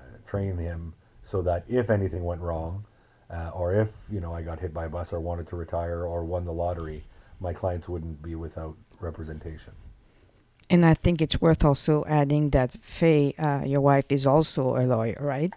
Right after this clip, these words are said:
Speaker 1: That's right. She is a lawyer.
Speaker 2: Okay. So can you just describe briefly, uh, the,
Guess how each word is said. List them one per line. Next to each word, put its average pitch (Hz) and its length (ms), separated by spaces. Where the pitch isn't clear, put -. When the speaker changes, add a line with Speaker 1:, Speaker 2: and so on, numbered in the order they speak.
Speaker 1:
That's 95 220
right. 78 180
She 87 80
is 82 120
a 82 40
lawyer. 76 300
Speaker 2:
Okay. 143 340
So 185 420
can 196 180
you 208 80
just 269 220
describe 202 440
briefly, 175 640
uh, 147 280
the, 151 580